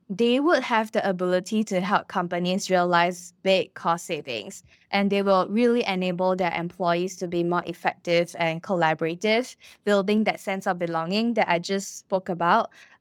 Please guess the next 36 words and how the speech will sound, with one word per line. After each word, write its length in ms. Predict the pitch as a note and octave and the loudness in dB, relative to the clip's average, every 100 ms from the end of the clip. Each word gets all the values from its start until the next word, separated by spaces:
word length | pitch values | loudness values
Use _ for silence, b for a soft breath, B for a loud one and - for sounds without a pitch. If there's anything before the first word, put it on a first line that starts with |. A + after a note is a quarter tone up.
| _ | _
So, 220 | - B3 | -4 -2
for 160 | A3 A3 | 0 2
example, 480 | G#3 G#3 G#3 A#3 G#3+ | 2 0 0 2 2
real 240 | F#3+ A3 A3+ | 2 2 2
estate 400 | F#3+ - A3 F3+ | -2 -4 -6 -6
costs 420 | - G3+ F#3 F#3 | -4 0 0 -2
can 220 | - F#3 | -6 -4
be 140 | F3 F3 | -4 -6
saved 500 | - A#3 F3 - - | 0 0 0 -2 -8
if 220 | F#3+ F#3 | -6 -2
a, 100 | F3+ - | -2 -2
if 160 | F#3+ | -2
a 80 | F#3+ | -2
company 540 | F3 F#3+ F#3 F#3+ G3 G3 | -2 -2 -2 0 0 0
has 260 | G3+ F3 | 0 -2
a 100 | F3 | -2
digital 640 | F3 F#3 F#3 F3+ F3+ F3+ | -2 -2 -2 0 0 0
space 640 | F#3 - F#3+ F3+ F3+ F#3 F3 | -2 -4 -2 -2 -2 -4 0
where 180 | E3 | 0
its 80 | E3 | 0
employees 680 | - E3+ E3+ F#3+ F3 F3 F#3 | -2 -4 -2 0 2 2 -4
can 220 | - F#3 F3 | -4 -2 0
have 300 | F#3+ F3 F3 | 0 0 0
those 260 | F3+ F#3 | 0 0
serendipitous 920 | - F3+ F3 F3 F3 F3 F3+ F3+ - - | 0 0 0 -2 -4 -2 0 0 -4 -2
interactions. 960 | G#3 G#3 A3 F#3 - - F3 E3 - - B B B | -2 0 2 2 0 -4 -4 -4 -8 -14 B B B
And 180 | A3+ G#3+ | 2 4
we 140 | A#3 | 4
also 400 | A#3 A#3+ C4+ B3+ | 2 2 2 2
think 300 | B3+ A#3+ A#3+ | 2 -4 -2
about 340 | G#3+ F3+ E3+ | 0 2 0
training, 640 | - - A#3 G#3 G3+ F3 D#3+ - | -2 -4 0 2 2 0 -4 -8
especially 560 | F#3+ F#3+ G3 G3+ A#3 G3+ | -6 -2 -2 -2 -2 -2
those 360 | F#3 F#3 G3 | 2 2 2
which 260 | G3 F3+ - | -2 -4 -4
involves 580 | F#3+ F3+ F3 E3+ F3 - | -2 -2 2 2 2 0